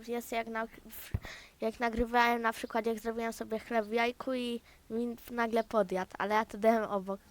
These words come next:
i prawda. Kiedy film z Molą, z Molim i Kitą?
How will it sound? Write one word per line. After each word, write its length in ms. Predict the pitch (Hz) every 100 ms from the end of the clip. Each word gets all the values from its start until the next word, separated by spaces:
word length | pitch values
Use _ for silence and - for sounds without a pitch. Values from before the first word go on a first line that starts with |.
| 403
i 200 | - 226
prawda. 420 | 208 - 202 196 190 _ - - - - - -
Kiedy 240 | - 262 262
film 220 | 269 254
z 80 | 233
Molą, 340 | 247 247 247 - - -
z 140 | 226
Molim 340 | 247 240 233
i 100 | 220
Kitą? 400 | 220 - - 196